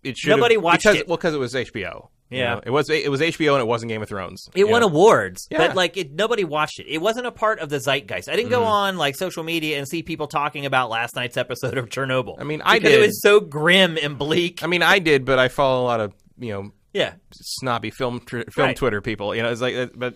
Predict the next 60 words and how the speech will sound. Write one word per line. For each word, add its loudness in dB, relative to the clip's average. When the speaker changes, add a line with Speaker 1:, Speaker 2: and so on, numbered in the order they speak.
Speaker 1:
yeah, -2
like, -8
you're -8
right. -4
It -8
wasn't, -6
it -6
wasn't -4
the -8
thing -6
that -8
trended -8
as -10
soon -10
as -12
it -10
happened. -8
Um, -8
but -4
it's -8
very 0
well 4
written, -4
very 0
Speaker 2:
It's 0
Speaker 1:
well, 2
Speaker 2:
amazing. 0
Speaker 1:
very 4
well 4
structured. -4
Um, -4
it -10
tells -2
the -2
story, -2
even -6
as -6
someone -4
who -6
knows -4
that -8
story -6
very -4
well. -2
I've -4
read -8
several -8
books -10
on -6
that, -6
uh, -8
s-, -16
what -4
happened, -4
and -2
I -4
knew, -6
I -2
know 2
that -4